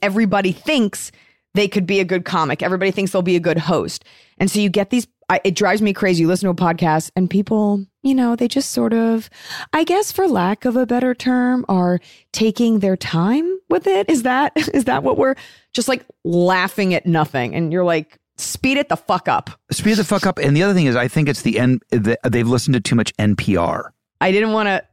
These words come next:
Speaker 1: it is true. It's the,
Speaker 2: Right? For sure it
Speaker 1: it's,
Speaker 2: is.
Speaker 1: it's like this vacuum, like, you're in a vacuum and it's almost A S M R-y, but I'm
Speaker 2: I know.
Speaker 1: really just pontificating and really exploring my sentences 'cause I didn't plan them out.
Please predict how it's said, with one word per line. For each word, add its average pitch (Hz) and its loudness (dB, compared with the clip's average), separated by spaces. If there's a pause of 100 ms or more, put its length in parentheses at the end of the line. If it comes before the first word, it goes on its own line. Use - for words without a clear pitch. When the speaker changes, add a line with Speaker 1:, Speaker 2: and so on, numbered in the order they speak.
(140)
Speaker 1:
it 196 0
is 185 0
true. 170 0 (300)
It's 196 -2
the, - 0
Speaker 2:
Right? 202 0 (100)
For 220 0
sure 311 2
it 190 0
Speaker 1:
it's, 95 0
Speaker 2:
is. - -8 (240)
Speaker 1:
it's 202 -2
like 208 -2
this 190 0
vacuum, 156 0
like, 160 0
you're 170 2
in 180 2
a 190 4
vacuum 165 2
and 156 4
it's 147 0
almost 190 2
A 214 2
S 214 -2
M 214 2
R-y, 208 0 (100)
but 170 0
I'm 165 0
Speaker 2:
I 175 0
know. 180 2
Speaker 1:
really 185 2
just - -6 (380)
pontificating 196 -2
and 156 0 (440)
really 180 2
exploring 170 0
my 170 2
sentences 185 -2
'cause - -8
I 160 2
didn't 160 0
plan 170 0
them 156 2
out. 151 2